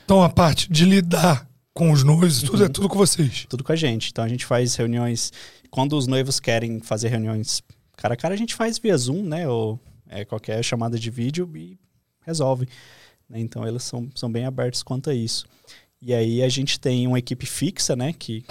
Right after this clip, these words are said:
Speaker 2: são <clears throat> editores. É, às vezes, quando precisa, a gente contrata freelancers também, mas, é, a gente tem editores fixos e cinegrafistas fixos, que daí já a gente tem um padrão de, de qualidade que a gente consegue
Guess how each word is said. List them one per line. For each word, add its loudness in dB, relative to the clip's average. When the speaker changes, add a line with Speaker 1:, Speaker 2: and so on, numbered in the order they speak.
Speaker 2:
são -6
<clears throat> -
editores. 0
É, -4
às -4
vezes, -2
quando -2
precisa, -4
a -2
gente -6
contrata -6
freelancers -6
também, -2
mas, -2
é, -4
a 0
gente -2
tem 0
editores 0
fixos -6
e -6
cinegrafistas -6
fixos, -10
que -10
daí 0
já -2
a -20
gente -8
tem -6
um -6
padrão -2
de, -8
de -10
qualidade -6
que -8
a -6
gente -6
consegue -4